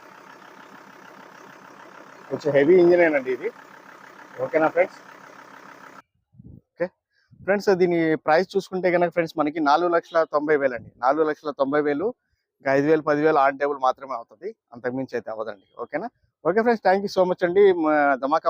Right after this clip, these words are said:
మోటార్ ఏజెన్సీ మరోసారి అందరికీ స్వాగతం చెప్తున్నాను. నా ఫోన్ నెంబర్ వచ్చేసి నైన్ సెవెన్ జీరో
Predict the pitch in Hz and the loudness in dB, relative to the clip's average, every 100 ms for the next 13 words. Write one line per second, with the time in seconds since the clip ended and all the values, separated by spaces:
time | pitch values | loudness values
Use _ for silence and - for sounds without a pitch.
0 | 156 151 156 147 151 139 135 143 135 147 | -2 -2 -2 -4 -8 -6 -4 -2 -4 -6
1 | 143 139 143 151 143 - 131 139 180 _ | -8 -2 -2 -2 -10 -10 -10 -10 -12 _
2 | _ _ 143 165 180 185 185 175 175 170 | _ _ -2 0 0 0 2 0 -2 -4
3 | 151 165 165 165 165 | -2 -2 -2 -2 0